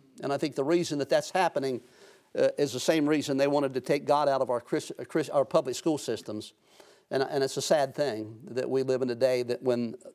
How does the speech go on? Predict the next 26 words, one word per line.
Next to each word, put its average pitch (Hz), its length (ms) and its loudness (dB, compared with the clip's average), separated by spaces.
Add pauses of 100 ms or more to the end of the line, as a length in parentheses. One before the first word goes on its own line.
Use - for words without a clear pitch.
(160)
people 113 480 -2 (560)
say 147 200 2
there 135 160 2
is 135 220 0
no 123 160 0
God. 127 460 -4 (1400)
And 139 80 2
that's 147 200 0
huge. 131 640 -6
That's - 200 -6
a 151 40 -4
huge 196 360 -4
movement 151 420 0 (480)
right 175 180 2
here 180 180 0
in 147 100 -2
America, 120 680 -4 (720)
a, - 180 -8
a 131 60 -2
nation 156 380 0
that 139 80 0
was 123 140 -4
founded 160 400 0
on 131 160 0
Judeo-Christian 143 1000 -2
values, 113 720 0